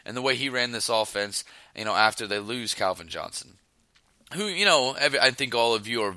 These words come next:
very well aware is, you know, once in a decade kind of talent. I mean, he was a, an elite level wide receiver.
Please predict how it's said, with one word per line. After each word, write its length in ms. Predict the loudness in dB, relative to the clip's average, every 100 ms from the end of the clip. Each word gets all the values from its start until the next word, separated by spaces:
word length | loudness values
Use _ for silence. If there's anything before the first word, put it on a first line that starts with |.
| -10
very 340 | 2 6 6 6
well 280 | 6 4 4
aware 400 | 0 2 2 2
is, 340 | 0 0 -2 -8 -20 -14
you 80 | -10
know, 100 | -8
once 360 | -6 -4 0
in 80 | 2
a 100 | 2
decade 400 | 4 2 4 0
kind 180 | 0 0
of 100 | 0
talent. 440 | 0 0 2 0
I 20 | -4
mean, 140 | -6
he 80 | -4
was 220 | -2 2
a, 180 | 4 2 -4 -20 -10
an 100 | -4
elite 460 | -2 -2 -4 -6 -2
level 300 | -2 -2 0
wide 240 | 2 2
receiver. 600 | -2 -6 -6 -6 -6